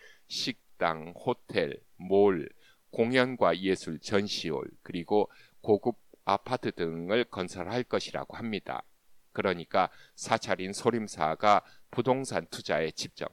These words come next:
나서겠다는 것입니다. 천구백육십오년생인 시용신이 천구백구십구 년에 방장에 취임하면서부터 소림사가 상업화를 적극 추진합니다. 그리고 이십여 년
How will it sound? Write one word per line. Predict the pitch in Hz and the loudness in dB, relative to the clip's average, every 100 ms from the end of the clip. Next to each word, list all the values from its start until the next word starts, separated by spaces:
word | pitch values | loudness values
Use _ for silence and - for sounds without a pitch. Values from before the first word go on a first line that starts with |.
| - | -6
나서겠다는 | 85 90 101 87 - 76 71 71 | -4 -2 -4 -6 -6 -10 -8 -4
것입니다. | 98 - 98 85 - - - - - _ _ - - _ | -4 -4 -8 -10 -12 -14 -16 -20 -20 _ _ -20 -20 _
천구백육십오년생인 | - 135 135 120 127 120 101 - 107 101 107 117 117 - 98 98 113 113 | -6 -4 -2 0 2 2 -4 -4 2 4 6 4 0 -4 -4 -2 -4 -4
시용신이 | 107 - 123 92 85 - - 98 80 80 - - _ | -6 -2 0 -2 -4 -8 -6 -4 -6 -8 -14 -20 _
천구백구십구 | - 117 110 98 95 101 101 - 104 - - - 113 | -6 -6 -6 -4 2 2 2 -4 -8 -8 -6 -2 0
년에 | 110 85 78 76 | 0 0 -4 -6
방장에 | - 98 98 92 80 80 | -4 -4 -2 -4 -4 -6
취임하면서부터 | - 117 110 98 92 80 - 80 - 73 _ 104 101 - - - _ | -4 -4 0 -2 -2 -8 -6 -6 -6 -14 _ 0 0 0 -6 -20 _
소림사가 | - 147 143 143 120 92 123 120 | -8 -4 -4 -4 0 0 2 -2
상업화를 | - 139 131 - - 92 85 80 82 120 - - | -2 -6 -8 -8 -10 -2 0 0 0 0 0 -4
적극 | 92 - - - | -8 -8 -10 -4
추진합니다. | - - 120 90 69 65 - - - - _ _ | -4 -4 -6 -6 -8 -14 -14 -16 -20 -20 _ _
그리고 | - 101 92 110 107 | -8 -6 0 0 0
이십여 | 98 107 107 - 113 101 | -2 -4 -4 -4 0 2
년 | 90 85 | 2 -2